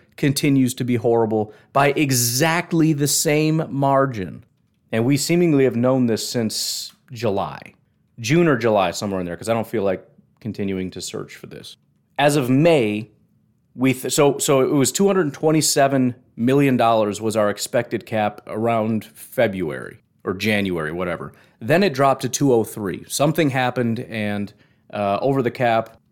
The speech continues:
and these other estimate places are like, "Nope, it's gonna be way worse than we thought. It's gonna be about two oh three." Then in around June or July, it jumped up to two oh eight point two.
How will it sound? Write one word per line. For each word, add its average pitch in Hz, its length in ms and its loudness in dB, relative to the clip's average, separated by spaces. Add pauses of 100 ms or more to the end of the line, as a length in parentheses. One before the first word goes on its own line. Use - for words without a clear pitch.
(300)
and 110 120 0
these 110 140 2
other 113 380 2
estimate 117 460 -2
places 107 380 -2
are 104 60 0
like, 101 180 0
"Nope, 123 360 0
it's 117 160 -6
gonna 120 140 -2
be 110 100 -2
way 113 260 2
worse 120 260 0
than 107 140 -4
we 98 80 -4
thought. 113 240 0
It's 107 120 -6
gonna 120 100 -4
be 107 80 -4
about 101 240 -2
two 120 160 -2
oh - 80 -2
three." - 340 -10 (420)
Then 139 220 2
in 165 120 4
around 135 320 2
June 131 220 0
or 135 80 2
July, 120 380 2
it 110 100 0
jumped 110 220 -2
up 110 140 -2
to 107 80 -10
two 123 260 -2
oh 104 140 0
eight 92 220 -6
point 92 300 -10
two. 90 280 -10